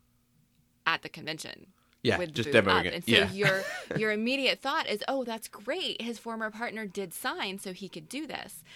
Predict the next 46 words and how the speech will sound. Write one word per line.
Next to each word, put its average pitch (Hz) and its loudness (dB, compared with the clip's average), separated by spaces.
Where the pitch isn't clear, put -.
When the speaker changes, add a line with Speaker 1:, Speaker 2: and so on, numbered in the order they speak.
Speaker 1:
But 190 -12
then 226 0
you 254 -4
find 175 -2
out, 165 0
no, 190 -2
he 202 -8
just 196 -12
decided 160 -6
to 139 -16
do 147 -6
it 143 -6
anyway. 143 -6
And 180 -4
that 202 6
was 202 -4
a 196 -4
little 185 -8
bit 185 -6
of 170 -10
a 175 -8
dick 170 -10
move, 175 -10
I 175 -8
think. 180 -14
Speaker 2:
Mm. 127 -2
Speaker 1:
And, 170 -6
and 165 -6
they 165 -4
weren't 165 -6
super 185 -8
clear 165 -4
in 151 -6
how 160 -6
they 139 -4
portrayed - -10
that. - 0
Speaker 2:
Yeah. 85 0
Yeah. 175 -2
It - 2
all 139 6
works 123 2
out, 87 -2
at - -10
least. - -8
Speaker 1:
Yeah. 180 0